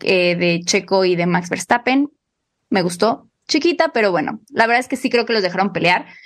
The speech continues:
En otra circunstancia ya le hubieran dicho a Checo, "Ey, déjalo pasar y ni lo intenten". Bien. Pero bueno, definitivamente creo que Checo va a tener que dar el paso, eh, porque, bueno, pues vimos que Max Verstappen está hecho de,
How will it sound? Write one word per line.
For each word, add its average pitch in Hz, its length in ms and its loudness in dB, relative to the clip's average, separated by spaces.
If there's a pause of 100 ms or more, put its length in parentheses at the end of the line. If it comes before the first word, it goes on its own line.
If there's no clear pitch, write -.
(120)
En 226 160 4
otra 240 180 0
circunstancia 196 720 -2
ya 196 120 2
le 196 60 0
hubieran 190 200 0
dicho 180 260 -2
a 175 120 2
Checo, 180 360 -6
"Ey, 247 220 2
déjalo 202 340 -2
pasar 233 400 0
y 202 120 -6
ni 180 180 -4
lo 170 60 0
intenten". 277 500 0 (400)
Bien. 277 300 0 (1000)
Pero 392 140 2
bueno, 233 160 -2 (140)
definitivamente 277 760 0
creo 262 140 -2
que 269 100 -2
Checo 262 380 0
va 254 80 2
a 254 60 -2
tener 247 340 -4
que 269 320 2
dar 233 200 2
el 220 160 -6
paso, 359 540 -2
eh, 214 520 0
porque, 208 340 0
bueno, 127 260 -4
pues 202 120 -2
vimos 214 280 0
que 208 140 -2
Max 190 200 -2
Verstappen 185 440 -2
está 175 240 -2
hecho 175 380 0
de, 170 480 -2